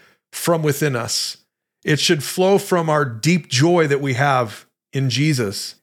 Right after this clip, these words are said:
We, we should feel honored to give. We should feel excited to give.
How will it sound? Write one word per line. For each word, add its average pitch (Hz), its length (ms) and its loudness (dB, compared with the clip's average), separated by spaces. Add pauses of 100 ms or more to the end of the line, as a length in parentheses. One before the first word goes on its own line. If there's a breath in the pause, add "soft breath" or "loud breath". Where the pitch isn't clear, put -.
We, 190 180 2
we 165 180 2
should 190 280 0
feel 185 320 0 (160)
honored 175 540 2
to 147 120 -6
give. 117 560 -6
We 170 160 2
should 196 260 0
feel 190 260 0
excited 165 840 -2
to 139 100 -4
give. 113 540 -6